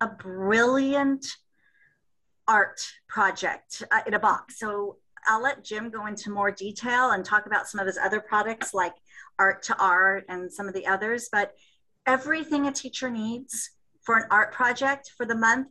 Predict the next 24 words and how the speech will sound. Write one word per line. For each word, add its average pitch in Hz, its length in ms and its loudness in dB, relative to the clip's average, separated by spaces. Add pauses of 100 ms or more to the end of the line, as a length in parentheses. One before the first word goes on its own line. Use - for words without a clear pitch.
(160)
is 214 160 -4
in 226 100 -4
a 214 80 -2
box. 208 480 0
Every 254 340 -4
student 240 520 -6
gets 220 260 -8
a 208 60 -4
box 208 560 0
and 220 100 -4
it 220 80 -2
has 214 280 -2 (240)
everything 226 680 -2 (120)
that 202 180 2
the 208 60 -4
student 196 400 -4
needs. - 340 -10 (280)
And 233 120 2
then 240 160 2
since 233 260 -6
it's - 140 -12
in 233 80 -2
a 226 60 -2
box - 640 2